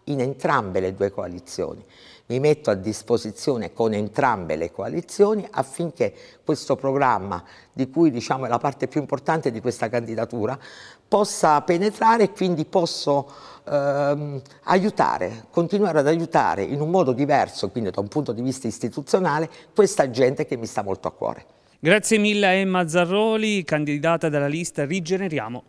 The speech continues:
Speaker 2: la città. Ultimo ospite è il sindaco uscente Massimo Vagnoni, appoggiato da tre liste, Progetto Comune, Martin Rosa e Continuiamo Insieme. Hanno più volte detto che la su-, il suo è uno schieramento di area centrodestra, è così oppure no?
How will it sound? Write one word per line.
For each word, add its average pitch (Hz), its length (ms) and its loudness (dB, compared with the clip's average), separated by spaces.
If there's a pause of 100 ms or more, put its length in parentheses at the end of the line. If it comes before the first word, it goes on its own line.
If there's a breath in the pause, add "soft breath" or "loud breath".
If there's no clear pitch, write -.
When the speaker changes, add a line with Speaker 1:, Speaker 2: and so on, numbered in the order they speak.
(140)
Speaker 2:
la 151 140 0
città. - 360 -4 (720)
Ultimo 240 380 6
ospite 240 560 4
è 180 120 6
il 156 180 2
sindaco 190 420 2
uscente 160 640 4
Massimo 156 600 4
Vagnoni, 202 680 4
appoggiato 156 500 2
da 147 120 4
tre 147 160 2
liste, 185 500 0
Progetto 151 560 -2
Comune, 190 480 -2
Martin 180 460 -2
Rosa 180 420 0
e 175 80 -2
Continuiamo 151 540 -2
Insieme. 113 560 -6 (1500 soft breath)
Hanno 165 260 6
più 180 220 0
volte 190 280 2
detto 185 300 2
che 139 100 2
la 135 140 2
su-, 180 180 -2
il 165 100 0
suo 190 220 4
è 156 40 6
uno 143 120 4
schieramento 147 640 0
di 143 380 2
area 143 320 2
centrodestra, 143 800 0
è - 100 -8
così 180 480 0
oppure 156 300 -2
no? 107 160 -8